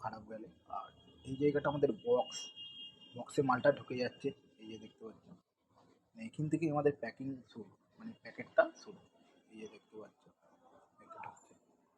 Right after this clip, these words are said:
আর এটাকে আমাদের টপ চেন বলে। আর এটা আমাদের লং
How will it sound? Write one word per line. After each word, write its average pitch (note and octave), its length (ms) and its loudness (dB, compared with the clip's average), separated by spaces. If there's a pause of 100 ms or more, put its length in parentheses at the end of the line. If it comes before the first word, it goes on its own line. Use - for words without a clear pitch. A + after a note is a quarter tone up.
(800)
আর A2 100 -6 (160)
এটাকে C#3 220 2
আমাদের D3+ 220 8 (100)
টপ A#2+ 140 4 (100)
চেন C3 120 6 (100)
বলে। A2+ 140 -2 (1400)
আর - 100 -12 (200)
এটা B2 180 -10
আমাদের C3 300 4 (240)
লং A2+ 120 -4